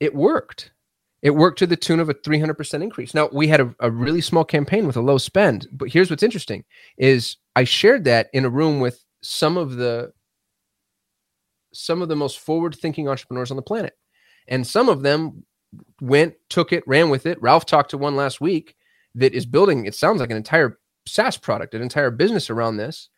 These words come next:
has seen some really phenomenal improvements. They've gone way deeper than I've ever gone. I don't think they're using Hotjar.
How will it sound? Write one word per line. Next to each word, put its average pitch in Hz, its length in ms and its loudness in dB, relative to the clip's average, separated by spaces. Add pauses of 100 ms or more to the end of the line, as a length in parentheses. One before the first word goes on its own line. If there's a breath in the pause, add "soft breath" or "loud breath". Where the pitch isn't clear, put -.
(320)
has 123 160 -4
seen 147 160 0
some 123 180 -6
really 165 180 0
phenomenal 131 540 0
improvements. 127 520 -6
They've 123 140 -2
gone 123 280 0
way 147 300 2
deeper 139 280 -4
than 117 100 -8
I've 123 140 -4
ever 131 140 -6
gone. 123 500 -4 (520)
I 123 80 -4
don't 160 280 4
think 131 180 -6
they're 113 120 -4
using 107 220 -10
Hotjar. 95 500 -12